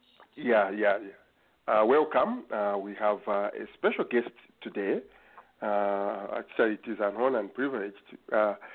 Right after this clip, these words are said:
it's high time, Nathan. We, we, we don't have a lot of, uh, honorable ministers visit us in the, uh, in the radio to discuss what is happening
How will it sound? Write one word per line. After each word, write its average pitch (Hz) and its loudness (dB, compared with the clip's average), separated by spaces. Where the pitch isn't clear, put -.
it's - -16
high 220 4
time, 127 0
Nathan. 104 -6
We, 131 -12
we, 214 -10
we 240 -8
don't 320 -2
have 147 2
a 113 2
lot 127 -2
of, 113 -2
uh, 104 4
honorable 147 4
ministers 120 0
visit 151 0
us 98 2
in 113 -8
the, 104 0
uh, 107 6
in 117 0
the 113 2
radio 123 2
to 110 -10
discuss 123 0
what 120 0
is 110 -4
happening 107 -4